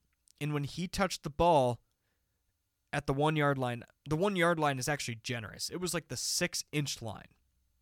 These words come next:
against an Iowa defense that forced two safeties the week before.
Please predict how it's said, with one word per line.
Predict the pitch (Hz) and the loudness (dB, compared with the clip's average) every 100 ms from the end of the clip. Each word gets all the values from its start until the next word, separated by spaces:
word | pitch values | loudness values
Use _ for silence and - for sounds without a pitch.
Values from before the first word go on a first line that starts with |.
| _ _ _ _ _ _ _ _ _ | _ _ _ _ _ _ _ _ _
against | 147 147 151 139 - - | -2 2 2 0 -6 -6
an | 139 | 0
Iowa | 151 160 | 2 2
defense | 147 165 - 139 123 - - - _ _ _ _ _ - | 0 -4 -2 -6 -6 -8 -8 -12 _ _ _ _ _ -6
that | 135 | -6
forced | - 151 139 - | -4 -2 -2 -4
two | - 185 | -2 -2
safeties | 175 175 160 - 117 104 - - | 2 2 2 0 -8 -8 -10 -8
the | |
week | 127 139 - | -2 -2 -4
before. | - - 143 120 107 | -8 -4 -2 0 -4